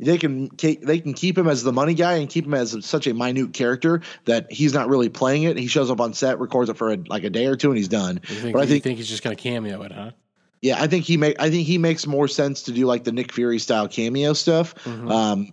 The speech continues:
Speaker 1: and then, uh, Captain America definitely gone.
Speaker 2: Yeah, Chris Evans hates the role. I mean, he's, he's on record as being like, "I'm ready f-,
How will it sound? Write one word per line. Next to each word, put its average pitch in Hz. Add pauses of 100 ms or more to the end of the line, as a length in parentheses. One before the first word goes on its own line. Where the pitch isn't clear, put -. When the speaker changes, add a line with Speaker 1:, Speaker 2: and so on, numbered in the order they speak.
(140)
Speaker 1:
and 117
then, 104
uh, 95
Captain 127
America 101 (200)
definitely 107
gone. 87 (160)
Speaker 2:
Yeah, 107
Chris 170
Evans 190
hates 123
the 104
role. 92
I 127
mean, 123
he's, 127
he's 131
on 131
record 117
as 101
being 104
like, 196
"I'm 208
ready 202
f-, -